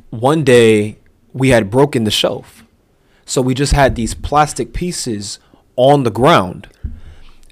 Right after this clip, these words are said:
So we set them up in an obstacle course, and we would bike or scooter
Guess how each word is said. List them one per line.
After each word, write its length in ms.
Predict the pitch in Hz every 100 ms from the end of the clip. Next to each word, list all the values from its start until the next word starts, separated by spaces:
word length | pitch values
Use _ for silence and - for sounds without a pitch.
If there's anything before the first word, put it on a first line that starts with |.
| -
So 180 | - 160
we 160 | 135
set 280 | 123 190 180
them 180 | 156 143
up 200 | 135 - 127
in 80 |
an 80 | 120
obstacle 460 | 120 170 - 139 113
course, 440 | - 110 101 - -
and 160 | 127 131
we 80 |
would 280 | 120 104 98
bike 320 | 139 165 180 -
or 120 | 135
scooter 720 | 117 - - 175 135 110 113